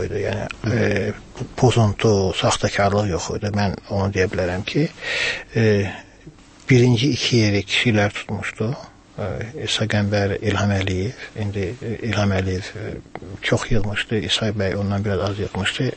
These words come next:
İlham bəy ona görə yığmışdı ki, orada karusel işləyirdi. Üçüncü yerə təmiz, e, Lalə Şövkət çıxmışdı.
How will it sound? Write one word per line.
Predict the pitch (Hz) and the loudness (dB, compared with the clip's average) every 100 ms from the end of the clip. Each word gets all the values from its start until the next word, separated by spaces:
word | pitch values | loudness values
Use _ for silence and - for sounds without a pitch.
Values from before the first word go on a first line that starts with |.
| 107 104 | -2 0
İlham | 110 104 | 2 4
bəy | 95 90 | 2 2
ona | 95 92 | 0 2
görə | 90 90 | 0 0
yığmışdı | 98 107 - 101 | -2 -4 -4 -4
ki, | - 110 - - - - - | -2 -4 -2 -4 -4 -6 0
orada | 113 107 | 2 4
karusel | - 123 104 - 107 95 | 4 4 4 4 2 0
işləyirdi. | - 113 107 120 175 - - - - | -2 0 2 2 0 -2 -8 -6 0
Üçüncü | 131 - 175 160 | 4 6 6 6
yerə | 180 | 4
təmiz, | - 123 123 135 - 113 | 2 2 4 2 0 0
e, | 104 | 2
Lalə | 110 104 | 2 2
Şövkət | - 117 - - - | 0 -4 -4 -4 -6
çıxmışdı. | - - - | -8 -10 -12